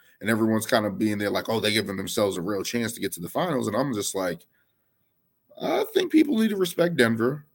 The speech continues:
and I think people are gonna try to forget Denver because the Lakers made a couple moves here, but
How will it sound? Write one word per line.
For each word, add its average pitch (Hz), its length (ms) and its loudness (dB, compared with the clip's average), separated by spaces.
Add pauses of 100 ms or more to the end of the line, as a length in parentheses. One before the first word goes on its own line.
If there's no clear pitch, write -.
(120)
and 117 80 -2
I 113 80 0
think 123 160 0
people 120 220 2
are 113 40 2
gonna 117 140 2
try 123 180 2
to 113 60 -2
forget 110 360 -2
Denver 104 280 -2
because 95 320 -4
the 92 80 -6
Lakers 101 340 -2
made 101 180 0
a - 20 -6
couple 98 260 -4
moves 160 300 -2
here, 92 220 -4
but 90 260 -8